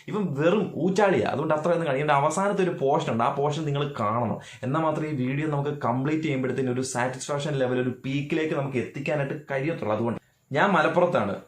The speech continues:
എൻ ഐ എക്ക് കൊടുക്കാൻ ഇന്നാളിട്ട ചായ already തണുത്തുപോയി, പെട്ടെന്ന് വരാൻ പറയണം.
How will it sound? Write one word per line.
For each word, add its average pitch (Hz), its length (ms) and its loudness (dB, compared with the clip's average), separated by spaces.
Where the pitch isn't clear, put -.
എൻ 147 260 2
ഐ 196 80 2
എക്ക് 180 280 0
കൊടുക്കാൻ 131 680 0
ഇന്നാളിട്ട 151 640 2
ചായ 135 440 2
already 156 580 2
തണുത്തുപോയി, 117 560 2
പെട്ടെന്ന് 190 460 2
വരാൻ 139 340 4
പറയണം. 101 420 2